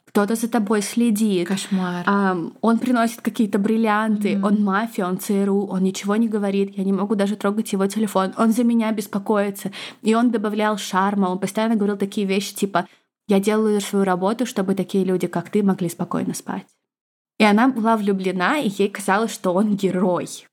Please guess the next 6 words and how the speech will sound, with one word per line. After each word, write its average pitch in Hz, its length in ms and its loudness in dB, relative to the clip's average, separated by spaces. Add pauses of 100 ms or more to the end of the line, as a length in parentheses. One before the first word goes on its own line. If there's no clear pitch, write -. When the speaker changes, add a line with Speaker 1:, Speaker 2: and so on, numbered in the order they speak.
(540)
Speaker 1:
А 208 80 4
потом 208 440 2
в 247 40 0
жизни 233 260 2
начались 208 440 -2
кошмары. 202 600 -2